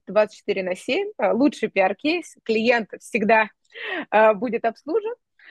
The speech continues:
Вот. И у нас нет, не было никогда никакого графика работы, и, э,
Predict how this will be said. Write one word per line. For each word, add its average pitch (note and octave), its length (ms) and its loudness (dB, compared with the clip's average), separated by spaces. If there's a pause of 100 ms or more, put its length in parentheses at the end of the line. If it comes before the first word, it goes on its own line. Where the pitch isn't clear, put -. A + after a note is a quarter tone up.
(300)
Вот. A#3 480 0
И D#4 100 -4
у E4+ 40 -6
нас F4+ 180 -4
нет, F4+ 220 -4
не D4+ 160 -6
было C#4+ 180 0
никогда C#4 300 -2
никакого C4+ 320 -6
графика C4+ 380 -4
работы, E4 720 -2
и, B3 380 -6
э, G#3 520 4